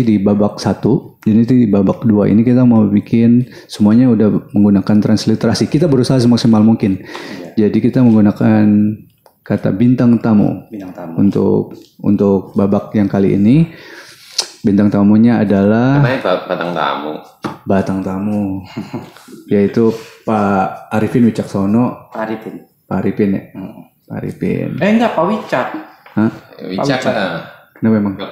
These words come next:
Speaker 2: Kalau Arifin tuh
Speaker 3: Di kantor.
Speaker 2: yang punya bio.
Speaker 1: Ah, oke.
Speaker 2: Iya,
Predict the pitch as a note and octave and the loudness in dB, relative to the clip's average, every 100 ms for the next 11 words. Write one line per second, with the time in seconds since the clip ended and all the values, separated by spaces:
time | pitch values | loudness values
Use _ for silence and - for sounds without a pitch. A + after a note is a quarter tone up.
0 | - - C3+ - D#3+ D#3+ - F#3+ G#3+ G3 | -18 -10 -8 -4 -2 -4 -6 -8 -6 -6
1 | D3 - F2 F2 D#2 - - B2 B2+ B2+ | -6 -8 -6 -4 -6 -6 -8 -4 -2 -2
2 | A#2+ G#2 F#2 - - - A2 B2 C3 C3 | -2 -4 -6 -16 -10 -4 0 2 2 0
3 | C3 B2+ A#2+ A2+ G2+ G2+ G2 | -2 -4 -8 -10 -10 -8 -8